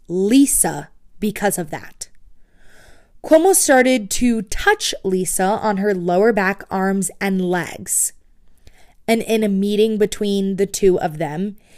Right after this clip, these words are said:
he unconsensually kissed her on the lips. And of course, as she started to speak up, her work environment grew hostile and she later resigned. Cuomo has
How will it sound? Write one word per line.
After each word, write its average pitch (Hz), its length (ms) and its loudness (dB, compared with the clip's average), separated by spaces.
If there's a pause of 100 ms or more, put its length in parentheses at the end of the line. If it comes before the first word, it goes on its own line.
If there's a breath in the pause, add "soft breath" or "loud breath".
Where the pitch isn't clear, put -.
(140 soft breath)
he 247 220 2
unconsensually 214 1160 0
kissed - 360 -4
her 170 400 0
on 175 180 -4
the 165 80 -6
lips. - 600 -8 (1400)
And 247 120 0
of 269 120 -2
course, 226 600 2 (100)
as 190 260 0
she - 160 -4
started 196 480 0
to - 120 -8
speak - 360 2
up, 294 420 2 (520 soft breath)
her 254 160 6
work 220 300 6
environment 208 680 0
grew 202 240 4
hostile 190 680 -2
and 190 380 -2 (160)
she - 240 -2
later 185 320 2
resigned. 165 600 -4 (1120 soft breath)
Cuomo 233 420 4
has 202 460 2